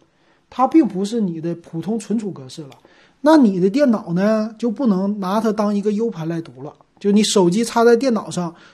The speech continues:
读不到你T F卡的信息，但它能作为什么呢？可以把A P P，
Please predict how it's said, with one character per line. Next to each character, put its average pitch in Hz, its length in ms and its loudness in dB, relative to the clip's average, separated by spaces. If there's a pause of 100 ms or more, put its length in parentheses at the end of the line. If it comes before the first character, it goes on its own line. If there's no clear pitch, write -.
(140)
读 247 140 -2
不 240 100 -2
到 262 160 6
你 175 100 0
T 190 180 -6
F 180 200 -2
卡 139 160 -16
的 143 80 -14
信 165 180 -10
息， 143 240 -18 (340)
但 277 200 2
它 269 220 -4
能 240 160 -2
作 254 120 -2
为 220 140 6
什 170 140 -4
么 160 120 -8
呢？ 156 180 -6 (440)
可 254 300 2
以 240 140 2
把 - 320 -8
A 294 220 -2
P 277 240 -2
P， 156 340 -10